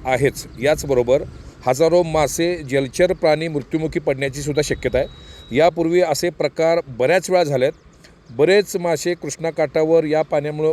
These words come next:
मृत झालेले आपण बघितलेले आहेत. काळ्या कुट्ट आणि फेसाळलेल्या पाण्यामुळं दुर्गंधी देखील या परिसरामध्ये पसरलेली आहे. परत एकदा आरोग्याचा धोका निर्माण झाला आहे.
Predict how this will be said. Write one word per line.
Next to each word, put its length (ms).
मृत 240
झालेले 340
आपण 260
बघितलेले 340
आहेत. 220
काळ्या 260
कुट्ट 260
आणि 320
फेसाळलेल्या 880
पाण्यामुळं 760
दुर्गंधी 400
देखील 400
या 80
परिसरामध्ये 580
पसरलेली 480
आहे. 120
परत 200
एकदा 220
आरोग्याचा 580
धोका 300
निर्माण 320
झाला 200
आहे. 80